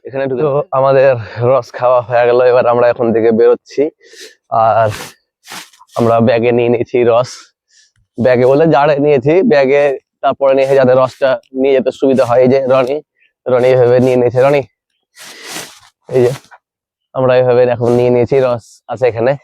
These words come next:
তো খুব মজা হলো এভাবে ঠান্ডাতে মানে এসে রস খাওয়ার। সত্যি বলছি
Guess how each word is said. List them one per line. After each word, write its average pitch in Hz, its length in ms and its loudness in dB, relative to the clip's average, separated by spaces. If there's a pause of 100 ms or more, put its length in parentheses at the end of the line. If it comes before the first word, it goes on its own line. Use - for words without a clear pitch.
(720)
তো 135 80 0 (1900)
খুব 160 140 2 (140)
মজা 156 240 2
হলো 151 180 2 (160)
এভাবে 135 300 2
ঠান্ডাতে 139 440 0 (520)
মানে 139 220 0 (100)
এসে 131 200 -2
রস 131 260 0
খাওয়ার। 131 260 2 (380)
সত্যি 185 340 -2
বলছি 165 180 0